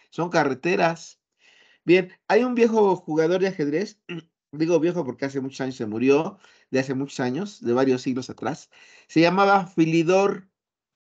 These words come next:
¿no? Algunos lo escriben con P H, pero bueno, Filidor. Eh, él decía, tenía una frase en su libro, porque escribió libros desde hace mucho tiempo, decía, "Los peones son el alma del ajedrez".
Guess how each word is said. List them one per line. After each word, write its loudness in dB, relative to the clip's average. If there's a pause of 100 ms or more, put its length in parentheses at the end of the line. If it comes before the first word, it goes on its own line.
(880)
¿no? -12 (160)
Algunos -4
lo 4
escriben 2
con -8
P 2
H, -2
pero -4
bueno, -6 (420)
Filidor. 2 (800)
Eh, -6
él 2
decía, 2
tenía -2
una -4
frase -2
en -4
su -6
libro, 2
porque -6
escribió 0
libros 0
desde -2
hace -10
mucho -14
tiempo, -10 (400)
decía, 0
"Los 0
peones 2 (200)
son 0
el 2
alma 0 (240)
del 0
ajedrez". -8